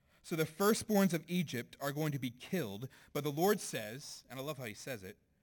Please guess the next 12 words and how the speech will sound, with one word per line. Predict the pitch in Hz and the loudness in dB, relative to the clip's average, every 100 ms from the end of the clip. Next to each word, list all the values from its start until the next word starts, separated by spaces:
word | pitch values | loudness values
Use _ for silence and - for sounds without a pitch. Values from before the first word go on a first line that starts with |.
| _ _ _ _ _ _ _ | _ _ _ _ _ _ _
"Not | 139 160 | 0 2
a | 131 | 2
dog | 117 143 135 131 113 | 0 2 4 4 0
shall | - 107 | -4 -4
growl | 92 107 98 95 | -4 -2 0 -2
against | 95 101 98 - | -4 -6 -8 -8
any | 113 110 | -6 -6
of | 98 | -6
the | 92 | -10
people | - 101 98 | -10 -8 -8
of | 87 | -12
Israel, | 87 - - - | -14 -18 -20 -20